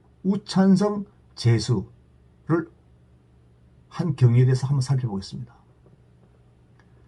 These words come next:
이 사신은 논한다. 사신이라는 사람들은 후세의 그 사관원이죠. 조선왕조실록을 작성하는 사람들이 이렇게 논했습니다.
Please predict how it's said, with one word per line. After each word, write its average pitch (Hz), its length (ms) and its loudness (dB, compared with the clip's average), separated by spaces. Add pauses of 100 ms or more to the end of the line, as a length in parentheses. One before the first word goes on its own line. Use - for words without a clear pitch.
(2250)
이 190 420 2
사신은 220 460 0
논한다. 98 400 0
사신이라는 175 640 -2
사람들은 113 680 -4 (240)
후세의 135 540 2
그 113 360 -6 (260)
사관원이죠. 104 920 -2 (440)
조선왕조실록을 113 1080 0 (300)
작성하는 - 420 -6
사람들이 95 460 -6
이렇게 185 260 -6
논했습니다. 95 640 -4